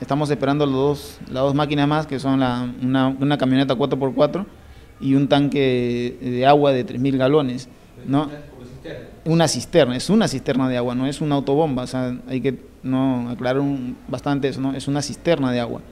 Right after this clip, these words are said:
Speaker 1: no es una autobomba, que nos va a servir bastante, ¿no? Eh, para apoyo cuando venga la autobomba que están reparando, ¿no? Para poder, eh,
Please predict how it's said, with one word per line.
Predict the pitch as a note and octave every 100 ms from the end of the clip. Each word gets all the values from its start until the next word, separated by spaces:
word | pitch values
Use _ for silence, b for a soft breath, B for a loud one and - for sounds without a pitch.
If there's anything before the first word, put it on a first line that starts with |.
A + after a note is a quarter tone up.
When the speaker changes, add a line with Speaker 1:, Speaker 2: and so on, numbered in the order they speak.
| b b -
Speaker 1:
no | C3 C#3+
es | D3
una | C3+
autobomba, | B2+ A#2 B2+ B2+ B2+ B2 B B -
que | B2+
nos | C3
va |
a |
servir | C3+ C3+
bastante, | C3+ - C#3+ C3+
¿no? | C3 D3+ D3
Eh, | B2+ B2 B2 B2 B2+ - - -
para | C3 B2
apoyo | A#2+ E3+ D#3 C3+
cuando | B2+ B2
venga | C3 C#3
la | B2+
autobomba | B2 C3+ C#3
que | A#2+
están | C#3+ C#3+
reparando, | D3 D3+ D#3 D#3 G#3+ b b b b
¿no? | - D3
Para | - B2+ A#2+
poder, | B2+ C3
eh, | C3 A#2+